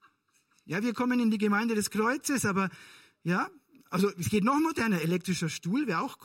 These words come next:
cool. Giftspritze. Keine Ahnung. Es gibt so viel Dinge, womit man Menschen, ähm, äh, über Menschen Macht ausüben kann, Hinrichtungen vollziehen kann. Nichts anderes ist dieses Kreuz.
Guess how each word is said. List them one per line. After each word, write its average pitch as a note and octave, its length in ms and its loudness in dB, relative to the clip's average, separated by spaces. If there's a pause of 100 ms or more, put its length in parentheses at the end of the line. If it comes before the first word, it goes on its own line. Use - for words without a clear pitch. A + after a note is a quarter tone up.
cool. C#3+ 200 -2 (560)
Giftspritze. D#3+ 800 -6 (400)
Keine F#3 300 -4
Ahnung. G3 340 -2 (400)
Es D#3+ 180 -4
gibt G#3+ 240 -6
so A3+ 300 0
viel B3 400 -4 (720)
Dinge, A#3+ 260 0
womit A3 300 -2
man G#3 160 2
Menschen, A3 500 -4 (320)
ähm, F#3 560 -4
äh, - 280 -6
über A#3+ 180 -2
Menschen G3+ 320 0
Macht A#3 280 0
ausüben A3 460 -2
kann, G3+ 260 -2
Hinrichtungen A3 680 -2
vollziehen G3 580 -2
kann. F#3+ 340 -2 (280)
Nichts G#3+ 320 -2
anderes A3 420 -2
ist F#3 200 -8
dieses D#3+ 280 -6
Kreuz. C#4+ 580 -12